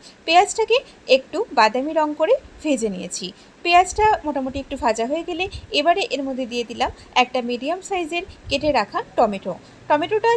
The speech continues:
যাতে তাড়াতাড়ি গলে যায় তার জন্য একটু লবণ দিয়ে এটাকে আবার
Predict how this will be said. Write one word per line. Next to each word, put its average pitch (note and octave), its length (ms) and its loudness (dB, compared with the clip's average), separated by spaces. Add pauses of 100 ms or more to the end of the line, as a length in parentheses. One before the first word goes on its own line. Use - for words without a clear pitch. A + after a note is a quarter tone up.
যাতে C#4 260 2 (680)
তাড়াতাড়ি D4 440 6
গলে C#4+ 220 0
যায় D4 120 4 (240)
তার B3 220 4
জন্য D#4 160 -2 (220)
একটু C#4 160 -14 (100)
লবণ A3+ 340 2
দিয়ে D4+ 160 -2 (100)
এটাকে A#3+ 240 -6 (180)
আবার D#4+ 180 0